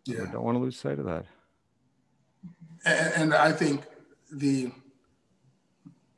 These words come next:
Speaker 1: it's hard to, it's, it's hard, and this is going to the policing discussion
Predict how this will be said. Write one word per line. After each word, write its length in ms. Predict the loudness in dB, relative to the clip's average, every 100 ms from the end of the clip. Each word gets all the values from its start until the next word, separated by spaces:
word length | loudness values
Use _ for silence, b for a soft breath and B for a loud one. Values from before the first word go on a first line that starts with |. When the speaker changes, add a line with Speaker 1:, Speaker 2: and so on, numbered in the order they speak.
| _ _ _ -10
Speaker 1:
it's 120 | 2
hard 260 | 6 6
to, 60 | 4
it's, 420 | 0 -6 -10 -10 -12
it's 160 | -8
hard, 400 | -2 0 0 -4
and 80 | -6
this 160 | -6 -6
is 60 |
going 240 | -6 -6 -6
to 120 | -8
the 60 |
policing 400 | -6 -4 -2 -2
discussion 480 | -6 -6 -8 -8 -12